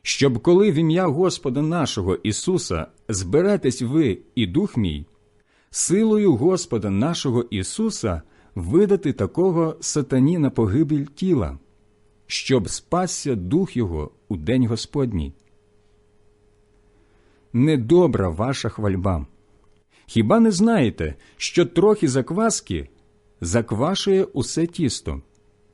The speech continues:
Усуньте стару закваску, щоб ви були новим тістом, так, як ви і є, прісні. Бо Пасха наша, Христос,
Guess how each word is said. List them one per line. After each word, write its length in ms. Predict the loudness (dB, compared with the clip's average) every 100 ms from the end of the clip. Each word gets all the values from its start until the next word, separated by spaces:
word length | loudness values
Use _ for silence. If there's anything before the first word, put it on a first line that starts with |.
| _ _ _ _ _ _ _ 0
Усуньте 540 | 2 2 2 2 0
стару 360 | -6 -4 -2 -2
закваску, 720 | -4 -4 -4 -4 -4 -10 -12 -14 _ _ _
щоб 300 | -8 2 2
ви 200 | 4 2
були 280 | 4 4 4
новим 480 | 4 4 4 4 2
тістом, 600 | 0 -2 -4 -4 -6 -6 -14 _
так, 260 | 0 0 -2
як 140 | -2
ви 240 | -2 -2 -2
і 140 | -2
є, 300 | 0 0 -2 -8 _ _ _ -2
прісні. 540 | -2 -2 -4 -6 -6 -14 _ _ _ _ _ -8
Бо 240 | 0 0
Пасха 520 | 2 -2 -2 -2 0
наша, 500 | 2 2 0 -6 -12 -14 _ _ _
Христос, 840 | -6 -6 -6 -2 -2 -2 -10